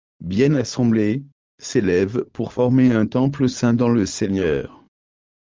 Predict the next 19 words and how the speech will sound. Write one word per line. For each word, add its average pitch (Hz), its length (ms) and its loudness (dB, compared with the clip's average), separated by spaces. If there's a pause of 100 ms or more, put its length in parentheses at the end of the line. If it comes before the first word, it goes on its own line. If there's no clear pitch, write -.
(480)
En 123 160 2
fait, 139 600 -4 (280)
cela 117 380 0
fait 120 280 -2
un 117 140 -2
peu 123 200 2
écho, 107 380 0 (300)
évoque 110 560 0
un 107 140 2
peu 123 220 0
la 104 140 2
promesse 139 500 0
que 127 120 -2
nous 110 280 4
venons 120 400 4
de 113 100 2
lire 110 280 2
dans 110 140 0
l'Apocalypse, 101 920 -2